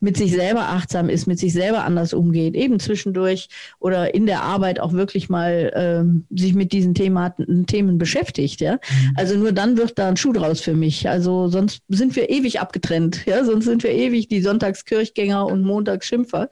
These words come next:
Speaker 1: Äh, das ist, finde ich, immer ein bisschen schade. Ich fänd's immer schön, wenn wir das so, ähm, besser verbunden kriegen und mehr in unserem Alltag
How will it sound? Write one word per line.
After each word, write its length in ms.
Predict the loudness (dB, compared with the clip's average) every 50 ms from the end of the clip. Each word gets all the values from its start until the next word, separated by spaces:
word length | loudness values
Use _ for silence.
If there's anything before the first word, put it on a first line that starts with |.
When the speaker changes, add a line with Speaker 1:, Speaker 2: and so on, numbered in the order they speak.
| -10 -12 -12 -10 -10 -10 -6 -2
Speaker 1:
Äh, 360 | -2 0 0 2 2 0 0
das 220 | 0 0 0 0
ist, 140 | -2 -2 -2
finde 180 | 0 2 2 2
ich, 80 | 2
immer 140 | 2 2 2
ein 80 | 2 2
bisschen 240 | 2 2 0 0
schade. 380 | 0 0 0 -2 0 0 0 0
Ich 160 | 0 0 0 0
fänd's 260 | 0 0 0 0 0
immer 220 | 0 2 2 2
schön, 340 | 0 0 0 0 2 2 2
wenn 160 | 2 2 2 2
wir 100 | 2 2
das 220 | 2 0 0 0
so, 260 | 0 0 0 0 0 -2 -6 -10 -14 -14 -14 -16 -12 -6
ähm, 640 | -4 -2 0 2 2 2 2 2 2 2 2 0 0
besser 260 | -2 -2 0 0 0 0
verbunden 420 | 0 2 2 2 4 4 2 2
kriegen 460 | 2 2 0 2 2 2 2 2 0
und 220 | 0 2 2 2 2
mehr 360 | 2 2 0 0 0 0 0
in 160 | 2 2 2
unserem 320 | 2 2 2 2 2 2 0
Alltag 600 | 0 0 -2 -2 0 -2 -2 -2 -4 -6 -12 -16